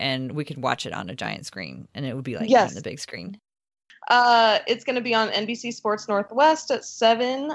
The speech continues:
Speaker 2: um, on non-game days. And it's also gonna be streaming live on Facebook.
Speaker 1: Excellent. Well, thank you for stopping by the What Podcast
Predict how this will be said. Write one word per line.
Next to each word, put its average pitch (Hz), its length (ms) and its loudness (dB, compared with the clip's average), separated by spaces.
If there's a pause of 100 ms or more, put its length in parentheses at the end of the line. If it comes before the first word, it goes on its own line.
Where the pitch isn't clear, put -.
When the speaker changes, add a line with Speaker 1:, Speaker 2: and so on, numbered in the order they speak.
(120)
Speaker 2:
um, 208 400 2
on 190 200 2
non-game 185 500 0
days. 180 300 0
And 180 160 -2
it's 180 100 0
also 180 220 2
gonna 180 140 -2
be 170 40 -2
streaming 175 360 -2
live 156 320 6
on 156 240 0
Facebook. - 480 -8 (760)
Speaker 1:
Excellent. 151 1040 0
Well, 180 480 6
thank 247 340 2
you 208 380 4
for 185 520 2
stopping 170 760 0
by 156 680 2
the 156 420 0
What 165 220 2
Podcast 151 640 0